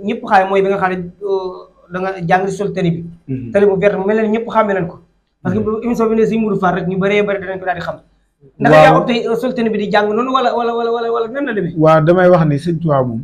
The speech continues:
Speaker 1: Mhm.
Speaker 2: noo dugg ci moom rek,
Speaker 1: Ah.
Speaker 2: noonu lay feeñe ci sa
Speaker 1: Noonu lay
Speaker 2: jëmm.
Speaker 1: feeñe say mbir, dëgg la.
Speaker 2: Man bi ma ciy dugg,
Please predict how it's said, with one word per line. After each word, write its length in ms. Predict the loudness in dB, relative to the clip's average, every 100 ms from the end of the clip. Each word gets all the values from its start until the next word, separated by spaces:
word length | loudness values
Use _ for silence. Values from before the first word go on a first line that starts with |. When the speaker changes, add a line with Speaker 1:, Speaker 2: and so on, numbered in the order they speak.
| -8 0
Speaker 1:
Mhm. 220 | 2 2 -2
Speaker 2:
noo 180 | -2 0
dugg 240 | 0 0 -4
ci 100 | -6
moom 260 | -6 -6
rek, 100 | -10 -14 _ -14
Speaker 1:
Ah. 140 | -12 -8
Speaker 2:
noonu 180 | -6 -4
lay 200 | -6 -6
feeñe 320 | -4 -4 -4
ci 80 | -8
sa 80 | -4
Speaker 1:
Noonu 120 | -2
lay 40 | -2
Speaker 2:
jëmm. 40 |
Speaker 1:
feeñe 140 | -6 -8
say 160 | -8
mbir, 120 | -10 -12
dëgg 120 | -16 -18
la. 60 | -10 2
Speaker 2:
Man 160 | 4 4
bi 60 |
ma 80 | 4
ciy 120 | 2 0
dugg, 160 | 0